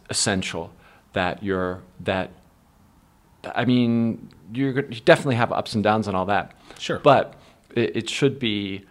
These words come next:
Speaker 1: like, when you, it, you should have the feeling, I think, of, uh, of play
Speaker 2: Mm-hmm.
Speaker 1: when you get onto the stage.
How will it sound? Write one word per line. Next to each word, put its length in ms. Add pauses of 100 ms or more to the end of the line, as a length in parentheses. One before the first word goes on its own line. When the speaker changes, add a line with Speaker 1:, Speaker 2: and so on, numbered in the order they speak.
(120)
Speaker 1:
like, 200
when 180
you, 480 (100)
it, 220
you 60
should 220
have 180
the 80
feeling, 400
I 120
think, 380 (120)
of, 360
uh, 320 (440)
of 180
play 500 (180)
Speaker 2:
Mm-hmm. 200
Speaker 1:
when 300
you 380
get 240
onto 680
the 120
stage. 580